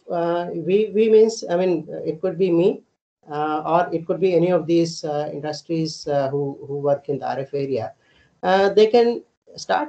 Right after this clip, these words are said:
using them, uh, almost, uh, from the word go. And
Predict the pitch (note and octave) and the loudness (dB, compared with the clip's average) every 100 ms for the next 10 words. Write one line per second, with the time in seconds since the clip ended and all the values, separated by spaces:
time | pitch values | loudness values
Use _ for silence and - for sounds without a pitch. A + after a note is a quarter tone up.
0 | - E3 G3+ G#3 G#3+ G3 F#3+ G3 G3 E3+ | 0 2 4 6 6 8 6 6 4 0
1 | E3+ E3+ D#3 E3 F#3 F#3 - - - D#3 | -2 0 0 0 2 0 -2 -10 -8 -2
2 | D3+ D3 D3 D3+ D3 C3 B2 B2 G#2+ G#2+ | 0 0 -2 -4 -6 -4 -4 -4 -6 -10
3 | - _ _ _ _ E3 F3 G3 | -10 _ _ _ _ 0 4 4